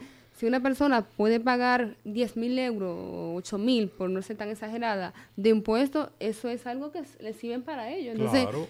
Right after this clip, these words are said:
Speaker 1: son, o sea, no sé lo que están pensando realmente, por qué le ponen tanto tros-, tropiezo en el camino si es para generar más empleo.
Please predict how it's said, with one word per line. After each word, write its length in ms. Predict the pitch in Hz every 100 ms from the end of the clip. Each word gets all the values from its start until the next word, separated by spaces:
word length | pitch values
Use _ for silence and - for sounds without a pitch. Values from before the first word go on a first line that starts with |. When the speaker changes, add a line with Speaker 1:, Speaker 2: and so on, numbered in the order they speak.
| -
Speaker 1:
son, 540 | - 285 - 262 302 - -
o 80 |
sea, 160 | 233 233
no 160 | 254 269
sé 140 | 320
lo 100 | 311
que 80 | 277
están 220 | 269 262
pensando 500 | 277 269 302 285 262
realmente, 640 | 240 262 277 254 233 226 -
por 180 | 220 214
qué 100 | 247
le 120 | 254
ponen 360 | 262 277 269 240 - - _ _
tanto 460 | - 247 254 262 254
tros-, 280 | 247 240 - _ - 214
tropiezo 520 | 233 226 294 277 254
en 60 | 233
el 80 | 226
camino 420 | 254 277 269 254
si 260 | - 240
es 140 | 226 240
para 320 | 294 277 269
generar 420 | 220 240 220 240
más 220 | 254 277
empleo. 460 | 247 214 320 113